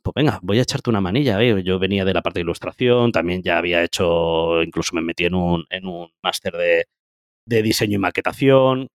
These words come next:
aprendí a maquetar revistas, apren-, aprendí a maquetar webs, estamos hablando de H T M L y C S S, ¿de acuerdo?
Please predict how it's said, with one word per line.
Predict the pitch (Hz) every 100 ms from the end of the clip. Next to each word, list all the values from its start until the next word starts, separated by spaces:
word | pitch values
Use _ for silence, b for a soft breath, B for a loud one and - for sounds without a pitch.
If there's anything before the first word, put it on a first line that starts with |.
| _
aprendí | - - 92 95 101
a | 95
maquetar | 87 90 90
revistas, | 87 104 120 - 104 95
apren-, | 87 85 87
aprendí | 92 - 90 92
a | 92
maquetar | 90 90 - 87 92 101
webs, | 101 110 98 - -
estamos | - - 92 90
hablando | 87 87
de | 87
H | 85 85
T | 87
M | 85
L | 85
y | 82
C | 82
S | - 87
S, | 110 - 104 - _
¿de | 87
acuerdo? | 82 92 117